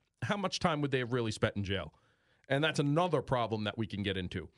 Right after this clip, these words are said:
But a serious after-action report needs to be done in Northeast Pennsylvania. I would like to see a serious joint area task force on gangs.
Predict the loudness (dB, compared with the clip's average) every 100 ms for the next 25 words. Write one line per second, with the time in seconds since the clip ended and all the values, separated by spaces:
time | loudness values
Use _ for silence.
0 | -20 -20 -4 -2 0 -2 -2 -2 0 0
1 | -2 -4 2 2 2 0 2 0 -2 -2
2 | -2 -2 -2 -2 -4 -4 -2 -2 -2 -2
3 | -2 -4 -4 -4 -4 -4 -4 -4 -6 -12
4 | -20 -2 0 2 0 0 -2 -2 -2 -2
5 | -4 -4 -2 0 0 0 0 -2 -8 -2
6 | -2 -2 -6 0 2 2 0 -2 0 0
7 | -2 -2 0 0 -2 -2 0 2 0 0
8 | 0 -4 -6